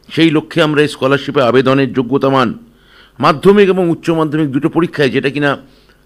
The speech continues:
সেভেন্টি ফাইভ পার্সেন্ট ছিল, পঁচাত্তর শতাংশ ছিল, সেটা কমিয়ে আমরা সিক্সটি পার্সেন্ট, ষাট শতাংশ করলাম। অর্থাৎ বাৎসরিক আড়াই লক্ষ টাকা বা তার কম উপার্জনকারী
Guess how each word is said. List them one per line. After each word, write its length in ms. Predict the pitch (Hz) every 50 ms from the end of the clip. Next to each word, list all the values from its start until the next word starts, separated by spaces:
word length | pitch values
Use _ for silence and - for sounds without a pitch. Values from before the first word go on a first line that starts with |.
| _ _
সেভেন্টি 320 | - - 147 175 190 185
ফাইভ 180 | 170 170 180 175 -
পার্সেন্ট 360 | 147 139 - 139 143 131 -
ছিল, 140 | 135 147 165
পঁচাত্তর 480 | - 123 139 127 180 180 - - 202
শতাংশ 440 | - - 147 143 - 127 127 127 - 98 95 -
ছিল, 260 | - 113 123 156 190 185 - - - - - _ _ _ _
সেটা 220 | - 139 131 143
কমিয়ে 400 | 135 - - 143 147 156 156 156
আমরা 400 | 151 156 160 160 190 214 - - - -
সিক্সটি 360 | - - - 151 - - 160
পার্সেন্ট, 440 | 156 - 147 135 - - 131 110 95
ষাট 380 | - - - 131 143 139 135 - - -
শতাংশ 360 | 120 120 131 131 127 123 120
করলাম। 500 | 107 - 123 127 127 139 127 104 78 - - _ _ _ _ _ _ _ - - - - _ _
অর্থাৎ 420 | - 127 151 147 - 196 214 147 107
বাৎসরিক 600 | - - 139 - - - 160 180 175 196 - -
আড়াই 260 | 120 131 143 156 160
লক্ষ 280 | 160 160 156 - - 156
টাকা 400 | - 139 131 127 - 160 165 143
বা 140 | 143 139
তার 300 | 139 - - 139 143 143
কম 260 | - - 139 147 151 139
উপার্জনকারী 720 | 113 117 - 143 147 - 160 160 156 151 143 123 107